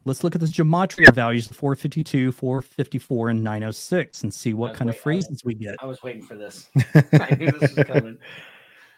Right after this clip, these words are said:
Speaker 1: Four fifty-two, that was Yahweh. We get becomes the Lord, the perfected man, God-coded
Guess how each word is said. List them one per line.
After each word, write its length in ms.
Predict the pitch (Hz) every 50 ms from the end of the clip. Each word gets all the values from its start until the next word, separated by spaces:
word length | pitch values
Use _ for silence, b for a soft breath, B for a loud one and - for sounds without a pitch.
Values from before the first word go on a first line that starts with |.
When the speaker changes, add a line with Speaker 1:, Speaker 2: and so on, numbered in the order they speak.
| B B B _ _ _ _ _ _ _ _ _ _ _ _
Speaker 1:
Four 160 | 156 156 170
fifty-two, 720 | - - 185 - - 196 170 - - 185 185 185 135 107
that 140 | 98 117 123
was 200 | 139 147 131 131
Yahweh. 500 | 139 135 160 180 160 123 104 98 98 104
We 220 | 104 104 104 120
get 320 | 117 123 113 113 123 - _ _ _ _ _ _ _ _ _ _ _ -
becomes 600 | 131 - - - 117 107 104 107 110 113 110 -
the 120 | - 151 147
Lord, 600 | 151 156 147 151 170 190 190 190 190 180 175 - _ _ _ _ _ _ _ _ _ _ _ _ _ _ _ _ _ _ _ _ _ _ _ _ _ _ _ _ _ _ _ _
the 300 | - 131 127 127 127 131 - _ _ _
perfected 720 | - - 143 - - - - 165 156 - - 175 165 160 156 - _ _
man, 600 | 127 117 123 139 156 185 190 151 101 90 92 98 - _ _ _ - _ _ _ _ _ _ _ _ _ _ _ _ _ _ _ _ _ _ _ _ _ _ _ -
God-coded 1160 | - 123 123 135 151 156 160 156 - _ _ _ _ _ - - 139 127 123 120 123 123